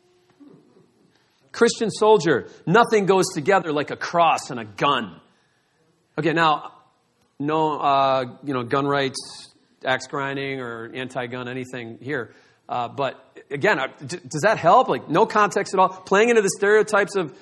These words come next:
of, of the Christian faith, combining, uh, you know, a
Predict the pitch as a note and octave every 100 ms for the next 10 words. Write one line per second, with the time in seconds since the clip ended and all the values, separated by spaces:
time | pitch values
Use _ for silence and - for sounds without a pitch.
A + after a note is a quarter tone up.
0 | _ _ _ _ - E3 - E3 D#3+ -
1 | F3+ F3 - F3 E3+ F3+ D#3+ F3 F#3 F#3+
2 | F#3 E3+ - - _ - D#3 D3 C#3+ C#3
3 | - - - - F3+ D#3+ D3 G#2+ - -
4 | _ _ D3